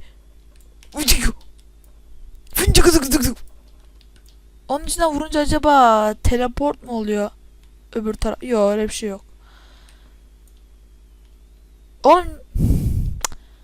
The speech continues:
Ben bunları nasıl öldüreceğim?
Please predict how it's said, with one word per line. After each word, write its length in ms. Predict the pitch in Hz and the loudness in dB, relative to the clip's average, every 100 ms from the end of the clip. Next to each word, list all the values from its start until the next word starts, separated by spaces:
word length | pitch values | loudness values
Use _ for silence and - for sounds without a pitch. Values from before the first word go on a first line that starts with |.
| - - - - - | -20 -20 -20 -20 -10
Ben 180 | 277 269 | -8 -8
bunları 160 | 294 294 | -8 -8
nasıl 360 | 294 277 285 - - - - | -8 -6 -8 -8 -12 -20 -10
öldüreceğim? 500 | 247 240 240 254 262 | -8 -8 -10 -10 -12